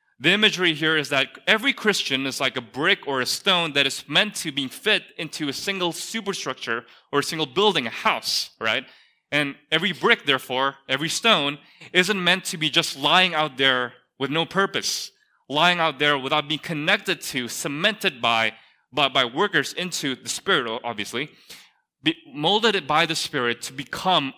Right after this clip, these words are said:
a living house, a community. So that every Christian here, as a stone, is being put into this building, and there's stones next to it,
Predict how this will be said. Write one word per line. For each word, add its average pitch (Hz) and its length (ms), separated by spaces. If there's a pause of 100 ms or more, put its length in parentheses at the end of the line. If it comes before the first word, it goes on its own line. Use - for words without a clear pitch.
a 190 440 (200)
living 147 440
house, 131 460
a 151 80
community. 156 840 (600)
So 170 100
that 175 120
every 175 220
Christian 208 420
here, 139 280
as 196 240
a 226 60
stone, 139 640 (580)
is 139 200
being 160 300 (100)
put 202 240
into 233 320
this 175 180
building, 117 380
and 120 80
there's 117 160
stones 175 540
next 175 320
to 214 140
it, 226 300